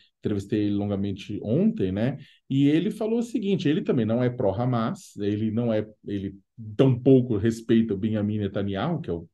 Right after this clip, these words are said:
primeiro-ministro de, de, de Israel, só que ele falou o seguinte: ele falou, "Olha, na atual circunstância, o que que tá acontecendo?" E acho que a frase dele, inclusive que eu uso pra abrir meu texto, né?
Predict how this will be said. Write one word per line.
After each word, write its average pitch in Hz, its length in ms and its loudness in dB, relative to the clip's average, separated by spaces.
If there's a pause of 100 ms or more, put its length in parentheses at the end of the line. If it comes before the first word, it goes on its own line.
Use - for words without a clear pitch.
primeiro-ministro 95 720 -2
de, 90 280 -8 (240)
de, 95 320 -10 (320)
de 98 80 -8
Israel, 113 600 0 (200)
só 233 160 0
que 240 100 -4
ele 247 100 2
falou 277 280 -2
o - 20 -2
seguinte: 262 420 0
ele 165 120 -2
falou, 196 240 -2
"Olha, 139 240 4
na 147 100 2
atual 160 320 2
circunstância, 175 720 -4
o - 20 -16
que 233 120 0
que 226 80 -10
tá 220 100 -4
acontecendo?" 196 960 2
E 117 40 4
acho 117 120 0
que 143 80 -4
a - 20 -2
frase 170 420 0
dele, 110 360 2 (340)
inclusive 110 400 0
que 113 100 -6
eu 104 80 2
uso 107 160 -2
pra 107 120 -2
abrir 101 160 -2
meu 95 180 -2
texto, 196 420 0
né? 120 200 -2